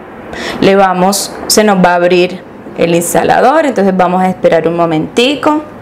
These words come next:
Nos va a aparecer el entorno gráfico de todo, eh, el programa, que básicamente consta de dos partes. La parte izquierda, por, por defecto a mí me aparece en la izquierda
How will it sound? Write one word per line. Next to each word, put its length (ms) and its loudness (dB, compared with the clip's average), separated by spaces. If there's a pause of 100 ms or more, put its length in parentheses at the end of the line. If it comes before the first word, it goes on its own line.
(160)
Nos 140 4
va 120 4
a 40 2
aparecer 540 2
el 140 4
entorno 1080 2
gráfico 880 0 (100)
de 300 2
todo, 840 2 (240)
eh, 680 4
el 200 2
programa, 560 2 (240)
que 120 2
básicamente 760 2
consta 440 0
de 160 4
dos 260 2
partes. 720 0
La 160 2
parte 460 0
izquierda, 840 0
por, 300 0
por 220 0
defecto 460 0
a 40 2
mí 60 2
me 80 4
aparece 300 0
en 80 2
la 80 4
izquierda 680 0